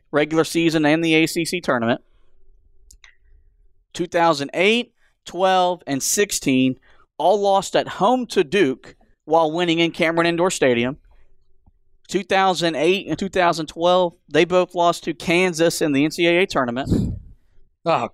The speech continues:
Speaker 2: God.
Speaker 1: Only two thousand and nineteen lost their A C C Big Ten Challenge game. That was a blowout loss to Michigan.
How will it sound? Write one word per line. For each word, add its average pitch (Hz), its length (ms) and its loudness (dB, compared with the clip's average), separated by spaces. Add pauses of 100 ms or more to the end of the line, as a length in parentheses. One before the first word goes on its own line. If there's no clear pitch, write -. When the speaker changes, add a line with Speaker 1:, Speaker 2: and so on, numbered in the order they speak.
Speaker 2:
God. - 160 -4 (320)
Speaker 1:
Only 175 300 2
two 226 200 -4
thousand 202 440 0
and 165 200 -4
nineteen 185 580 -4
lost 175 320 0
their 180 200 0
A 175 180 2
C 180 240 -6
C 170 300 -6
Big 160 280 0
Ten 175 220 -2
Challenge 160 460 0
game. 160 200 -2
That 143 140 0
was 143 100 -4
a 147 40 -8
blowout 147 380 -2
loss 147 240 0
to 180 100 -6
Michigan. 147 540 -2